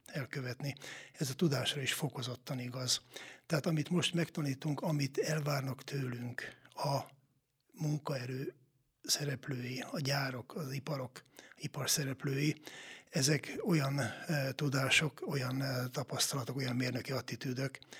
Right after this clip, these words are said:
amelyek most korszerűek, de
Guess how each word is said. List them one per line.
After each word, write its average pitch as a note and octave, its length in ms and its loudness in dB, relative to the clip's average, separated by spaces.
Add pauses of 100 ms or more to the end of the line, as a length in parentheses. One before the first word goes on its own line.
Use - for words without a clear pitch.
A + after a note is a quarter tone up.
(180)
amelyek B2+ 480 2
most - 460 0
korszerűek, B2 720 2 (440)
de C#3+ 360 4